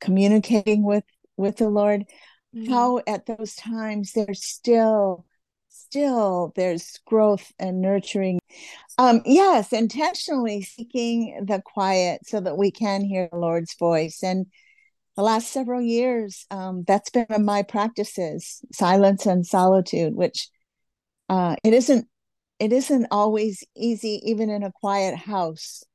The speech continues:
Speaker 2: Mm.
Speaker 1: to find that,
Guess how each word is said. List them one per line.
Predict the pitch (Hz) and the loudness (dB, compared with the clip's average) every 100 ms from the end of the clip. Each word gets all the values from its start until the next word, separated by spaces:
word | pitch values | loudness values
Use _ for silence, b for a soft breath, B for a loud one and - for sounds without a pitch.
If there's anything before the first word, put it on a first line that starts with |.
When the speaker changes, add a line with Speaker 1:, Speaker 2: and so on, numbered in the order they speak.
| _ _ _ 240 | _ _ _ -16
Speaker 2:
Mm. | 233 214 | -8 -4
Speaker 1:
to | 180 170 170 170 _ _ _ _ _ _ | -2 -2 -6 -10 _ _ _ _ _ _
find | - 196 196 190 | 2 4 4 2
that, | 175 156 147 | 2 0 -4